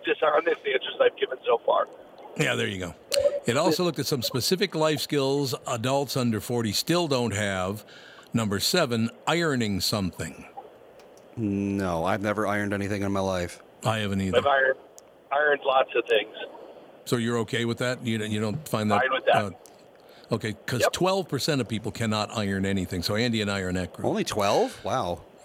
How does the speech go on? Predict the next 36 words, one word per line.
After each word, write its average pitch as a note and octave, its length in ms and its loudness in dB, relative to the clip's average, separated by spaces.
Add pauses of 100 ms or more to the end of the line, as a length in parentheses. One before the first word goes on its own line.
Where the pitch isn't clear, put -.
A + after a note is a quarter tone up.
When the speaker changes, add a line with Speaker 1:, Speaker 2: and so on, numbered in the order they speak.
(140)
Speaker 3:
I - 80 -2
Speaker 2:
Says A2+ 40 2
Speaker 3:
would C#3 80 2
have C3 80 -2
thought A2 200 2
it A2 40 0
would A2 120 -2
be - 80 0
Speaker 2:
twelve F#2+ 120 0
percent, A2+ 100 0
yeah. F#2+ 60 0
Speaker 3:
way A2 200 0
higher. G2 500 0
I - 60 0
mean, E3+ 120 0
I'm G#3+ 140 2
sure C4 160 4
I E3+ 120 4
could B2+ 500 2
if G#2 140 0
I G2 120 0
tried. G2+ 600 0
Speaker 1:
How G4+ 180 4
hard A4+ 320 4
is A4+ 260 4
it? G#4 160 2
It's - 200 0
a, F#3+ 200 4 (360)
it's G#3 200 2
a A3 40 -2
hot F3+ 540 2 (240)
metal G#3+ 380 2 (120)
thing. D3 320 4
It's C3 40 -4
Speaker 3:
Yeah. G2+ 520 2
Speaker 1:
easy. - 400 -2